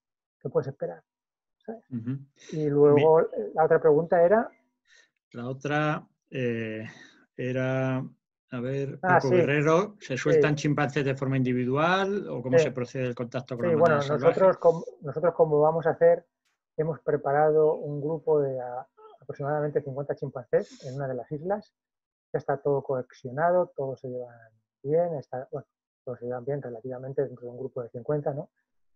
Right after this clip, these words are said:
Speaker 1: Entonces, han est-, están est-, están teniendo la oportunidad de vivir en un ecosistema parecido al de la selva abierta, porque la isla es enorme, cubierta completamente de bosque, y entonces ya están establecidas sus jerarquías y todo eso.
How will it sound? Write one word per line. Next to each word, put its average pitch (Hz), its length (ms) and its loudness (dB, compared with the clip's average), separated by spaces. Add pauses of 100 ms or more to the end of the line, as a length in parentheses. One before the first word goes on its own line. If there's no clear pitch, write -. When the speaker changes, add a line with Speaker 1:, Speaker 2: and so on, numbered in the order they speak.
(280)
Speaker 1:
Entonces, 147 580 4
han 139 160 -4
est-, - 240 -8
están 143 380 -2
est-, - 140 -6 (200)
están 139 680 -2 (1300)
teniendo 139 440 2
la 135 60 6
oportunidad 131 600 2
de 139 80 6
vivir 135 420 4
en 131 120 -6
un 135 220 -8
ecosistema 127 560 -2
parecido 123 380 0
al 127 60 0
de 123 60 -4
la 117 100 -8
selva 135 220 -2
abierta, 151 380 4
porque 143 180 2
la 120 120 -4
isla 127 240 -4
es 120 100 -8
enorme, 147 480 0 (300)
cubierta 123 280 -8
completamente 123 520 -8
de 127 80 -4
bosque, 151 400 0 (960)
y 151 80 0
entonces 139 280 0
ya 147 120 6
están 139 240 -2
establecidas 135 540 0
sus - 140 -14
jerarquías 151 540 -2
y 160 60 -4
todo 165 240 8
eso. 185 200 -6